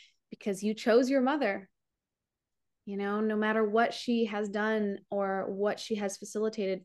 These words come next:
the truth is she's facilitated exactly what you needed to grow and to become who you are and to learn the soul lessons that you have wanted to learn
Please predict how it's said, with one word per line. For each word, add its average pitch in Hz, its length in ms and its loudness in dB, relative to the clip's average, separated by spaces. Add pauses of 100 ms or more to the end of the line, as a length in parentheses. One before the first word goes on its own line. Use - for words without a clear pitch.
(120)
the 214 100 6
truth 277 340 -2
is 208 220 2
she's 233 280 -2
facilitated 226 680 0
exactly 202 560 -2
what 196 220 0
you 226 240 0
needed 220 480 2 (100)
to 196 140 -8
grow 185 580 -6
and 202 140 -4
to - 80 -10
become 196 420 -6
who 196 100 -4
you 190 180 -2
are 196 360 -6 (840)
and 196 120 -4
to 208 100 -6
learn 196 520 0 (280)
the 202 60 -10
soul 208 360 0
lessons 247 520 0
that 196 140 0
you 202 180 -2
have 190 440 -6 (140)
wanted 196 400 -4
to 226 140 -4
learn 208 420 0